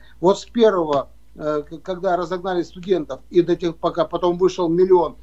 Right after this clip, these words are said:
на Майдан, и до тех пор, когда Янукович сбежал в Россию, прошло три месяца.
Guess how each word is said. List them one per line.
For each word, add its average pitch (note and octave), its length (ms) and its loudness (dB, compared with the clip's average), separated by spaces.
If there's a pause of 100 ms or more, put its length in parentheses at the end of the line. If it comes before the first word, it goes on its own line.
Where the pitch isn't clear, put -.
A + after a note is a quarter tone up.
(160)
на D#3+ 140 -4
Майдан, D#3+ 480 -2 (380)
и F#3 100 0
до F3+ 140 -4
тех F3+ 140 -10
пор, F3+ 220 -4
когда E3 240 -4
Янукович E3 500 -2
сбежал D#3 340 -4
в D#3 60 -8
Россию, A3+ 320 -6
прошло D#3+ 420 0
три F#3 260 -4
месяца. F3 600 -6